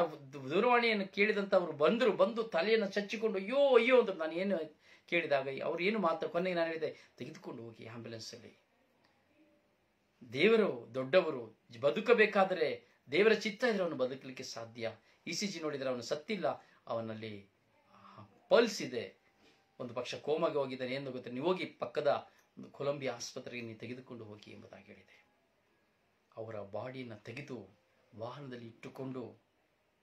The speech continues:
ಪೇಚಾಡುತ್ತಾ ಅವರು ಹೋದರು.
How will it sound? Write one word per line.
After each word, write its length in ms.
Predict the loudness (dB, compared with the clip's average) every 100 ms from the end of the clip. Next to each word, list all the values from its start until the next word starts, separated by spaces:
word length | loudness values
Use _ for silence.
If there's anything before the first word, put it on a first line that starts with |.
| -12
ಪೇಚಾಡುತ್ತಾ 680 | -10 -6 -6 -8 -16 -18 -18 -20 _ _ _ _ _ _ _
ಅವರು 180 | -20 -16
ಹೋದರು. 460 | -10 -10 -12 -20